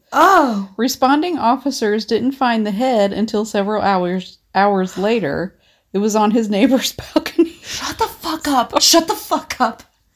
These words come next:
Speaker 1: It was chilling there for hours.
Speaker 2: <laughs>
Speaker 1: Oh my God. I
Speaker 2: Hopefully, I,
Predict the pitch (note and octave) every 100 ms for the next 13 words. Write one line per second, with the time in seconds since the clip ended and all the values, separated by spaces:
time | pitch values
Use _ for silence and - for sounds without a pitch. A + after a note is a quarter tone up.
0 | _ _ _ _ - - B3+ D#4 - -
1 | F4 D#4 D#4 F4 - C#4 B3 A#3+ C4 D4
2 | D#4+ - F#4 D4 D4 D#4+ C#4+ C#4 F#3+ -
3 | A#3+ A3+ A3 G#3+ G#3 G3 - - A4 A4+
4 | - G#4+ G#4+ F#4+ A#3+ C4+